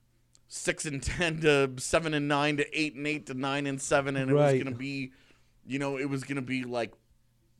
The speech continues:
Speaker 1: this, like, Jeff Fisher
Speaker 2: <laughs>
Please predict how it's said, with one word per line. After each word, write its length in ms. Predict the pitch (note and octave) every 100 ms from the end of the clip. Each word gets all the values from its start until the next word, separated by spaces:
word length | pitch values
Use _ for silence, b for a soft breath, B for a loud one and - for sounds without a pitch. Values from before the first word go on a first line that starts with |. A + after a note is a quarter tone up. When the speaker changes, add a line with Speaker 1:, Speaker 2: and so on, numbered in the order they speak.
| F2
Speaker 1:
this, 240 | B2+ -
like, 300 | C3+ C3+ G#2+ A2
Jeff 280 | C3 C#3
Fisher 680 | - - C3+ B2+ - C3 B2 G#2 - B B B B -
Speaker 2:
<laughs> 160 | G#3